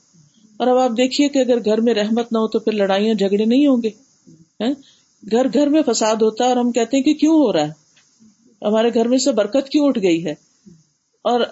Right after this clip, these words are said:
ہمیں خود بھی نہیں پتا ہوتا، لا علمی کی وجہ سے، کہ کیوں اٹھ گئی ہے۔ تو اس کی وضاحت یہاں پر ہوتی ہے، اور یہ آپ دیکھ رہے ہیں کہ اس حدیث میں دو سندیں آئی ہیں، اور یہ دیگر روایات بھی ہمیں اس کے بارے میں پتہ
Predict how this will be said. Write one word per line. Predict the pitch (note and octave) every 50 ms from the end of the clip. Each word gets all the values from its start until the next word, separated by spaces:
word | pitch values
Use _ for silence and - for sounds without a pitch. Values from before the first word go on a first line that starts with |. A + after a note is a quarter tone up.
| - -
ہمیں | G3+ A#3 B3+ D4
خود | C#4+ C4 A3
بھی | G#3+ C#4+ D#4
نہیں | F4 F4
پتا | F4 E4+ E4+ D#4+
ہوتا، | D4+ D4 C#4+ C#4+ D4 D4+ E4 E4+ - _ _
لا | F#3+ G#3 G#3+
علمی | G3+ G#3+ G#3+ A3+ C4 B3+
کی | C4 B3
وجہ | A3+ A3 A3 A#3+
سے، | B3 - C4+
کہ | C4 C#4+
کیوں | C#4+ - E4+ F4 E4
اٹھ | C#4+ - G#3+
گئی | G3 F3+ D#3+ D3+ D3+
ہے۔ | B2+ - _ _ _ _ _ _ _ A3+ A3+ _ - F#4+ - _ _ _ _ _ _ _ _ _ _ _ _ _ _ _ -
تو | C4 B3+ B3+ B3+ - - _ _
اس | - D#4 - -
کی | - D4+ D4
وضاحت | A#3 G#3 G#3+ G#3 G#3 A#3+ A3+ - G#3
یہاں | G#3 F#3+ G3+ G3+
پر | G3+ G#3 F#3+
ہوتی | F3 F#3+ F#3 F#3 A3 C4
ہے، | C#4+ C#4+
اور | C4+ B3
یہ | A3+ A3+ A#3 A#3+
آپ | A#3 A3+ G#3 G3
دیکھ | A#3 B3+ B3+ C4+
رہے | C#4+
ہیں | C#4+ C#4+
کہ | - C#4 B3+ B3 A#3 - -
اس | - G#3+ A3 - -
حدیث | G#3+ G3+ G#3 A#3 A3+ - -
میں | B3 A#3+
دو | G#3 F3+ A#3+ C#4+ D4
سندیں | C#4 - A#3 F#3+ F#3 F3+ F3+ G3 -
آئی | - F3 G3 A3
ہیں، | B3+ C4+ C#4+
اور | D#4 D#4 C#4+
یہ | C4 C4+ C4 - - - - F#3 F3 E3+
دیگر | G3+ A#3 A3 B3+ C4 A#3+
روایات | A3+ G#3 G3+ F#3+ F#3 F#3+ G3 G3+ G3 -
بھی | G3 G3+ G3+
ہمیں | G3 F#3 F#3 F#3 F3+
اس | F3+ - -
کے | - F#3
بارے | F3 E3+ E3+ F3+ F3+
میں | F#3+ F#3+ G3+ - _ _ _ _ _ _ _
پتہ | - F3+ -